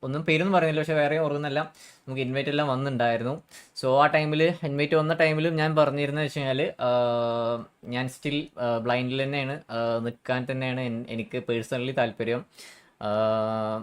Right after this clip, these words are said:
അതായത് എനിക്ക്, ആ, ബ്ലൈൻഡ് വിട്ടു പോകാൻ, ആ, പേഴ്സണലി താല്പര്യമില്ല. അതായത് ബ്ലൈൻഡ് ഇഷ്യൂസും പ്രശ്നങ്ങളും ഇതൊക്കെ മാറുകയാണെന്നുണ്ടെങ്കിൽ, ആ, ബ്ലൈൻഡിൽ തന്നെ കണ്ടിന്യൂ ചെയ്യാൻ തന്നെയാണ് എനിക്ക് പേഴ്സണലി, എൻ്റെ ഒരു പേഴ്സണൽ, ആ, താല്പര്യം വെച്ച്, ആ, അതായിരുന്നു, അതാണ് ഞാൻ പറഞ്ഞിട്ടുണ്ടായിരുന്നു.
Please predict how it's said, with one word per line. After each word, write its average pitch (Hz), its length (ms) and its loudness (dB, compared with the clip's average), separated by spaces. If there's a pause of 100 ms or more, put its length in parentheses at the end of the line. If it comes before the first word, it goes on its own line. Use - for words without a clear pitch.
(100)
അതായത് 117 360 0 (220)
എനിക്ക്, 117 460 -4
ആ, 113 180 -4
ബ്ലൈൻഡ് 120 320 -2
വിട്ടു 127 220 -4
പോകാൻ, 139 260 -2 (140)
ആ, 120 180 -2
പേഴ്സണലി 123 260 -4
താല്പര്യമില്ല. 120 500 0
അതായത് 117 340 0
ബ്ലൈൻഡ് 113 280 -2
ഇഷ്യൂസും 117 400 -6
പ്രശ്നങ്ങളും 117 400 -8
ഇതൊക്കെ 120 180 -4
മാറുകയാണെന്നുണ്ടെങ്കിൽ, 120 920 -2 (480)
ആ, 104 300 2
ബ്ലൈൻഡിൽ 117 460 0
തന്നെ 131 260 -2
കണ്ടിന്യൂ 120 380 -4
ചെയ്യാൻ 120 420 -4
തന്നെയാണ് 120 280 -4
എനിക്ക് 110 360 -6 (100)
പേഴ്സണലി, 117 360 -4
എൻ്റെ 113 200 -2
ഒരു 135 80 -4
പേഴ്സണൽ, 127 320 -4
ആ, 117 600 -4
താല്പര്യം 120 460 -4
വെച്ച്, 123 180 -4 (180)
ആ, 110 260 0
അതായിരുന്നു, 113 520 0
അതാണ് 120 300 -4
ഞാൻ 123 120 -6
പറഞ്ഞിട്ടുണ്ടായിരുന്നു. 107 600 -2